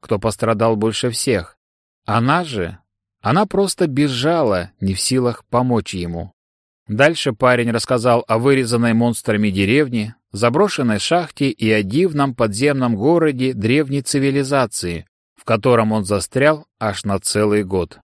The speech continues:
Конечно же, при этом Кай не стал раскрывать деталей о Рунтане и таинственном лазурном кубе. После этого юноша поведал о своей мести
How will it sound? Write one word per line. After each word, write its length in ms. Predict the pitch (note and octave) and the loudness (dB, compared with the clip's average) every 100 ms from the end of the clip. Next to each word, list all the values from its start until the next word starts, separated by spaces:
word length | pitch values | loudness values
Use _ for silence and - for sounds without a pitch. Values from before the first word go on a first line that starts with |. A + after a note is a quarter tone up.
| _ _ _ _ _ - | _ _ _ _ _ -4
Конечно 480 | A2+ C#3+ G3+ - E3 | 0 2 0 0 0
же, 120 | D#3 | 0
при 200 | B2 C3 | 2 2
этом 300 | C#3+ C3 B2+ | 2 0 0
Кай 240 | D3 C3+ | 0 0
не 100 | C3 | 0
стал 320 | C3 F#3+ F#3 | -4 -2 0
раскрывать 460 | A#2+ - B2 A#2 A2 | 0 0 0 2 2
деталей 580 | G2 G2+ D3 D3+ B2+ A#2 | -2 -2 0 2 2 0
о 280 | A2+ G#2+ G#2 | 0 0 0
Рунтане 800 | A2 A2 G2 - - E3+ D3+ G2+ | 0 0 -2 -2 0 0 0 -4
и 180 | - A2+ | -2 -2
таинственном 760 | G#2 A2 A#2+ A#2 - A2+ A#2 A2 | 0 2 0 -4 -4 0 0 0
лазурном 500 | A#2+ A#2+ A#2 B2 B2+ | 0 0 0 0 -2
кубе. 480 | - C#3+ F2+ D#2+ F2+ _ _ _ _ _ _ _ | 0 0 0 -6 -10 _ _ _ _ _ _ _
После 300 | A#2+ A#2 C#3+ | -2 0 0
этого 260 | G3+ F3 C3+ | 0 0 2
юноша 420 | C3+ D#3+ C3 B2+ | 2 0 -2 -2
поведал 460 | A#2 A#2 C#3+ C3 | 0 2 2 2
о 140 | A#2+ A2 | 0 -4
своей 360 | - A2+ A2+ G#2 | -2 0 2 2
мести 540 | C3+ D#3 - B2 A#2 | 0 -2 -4 -4 -4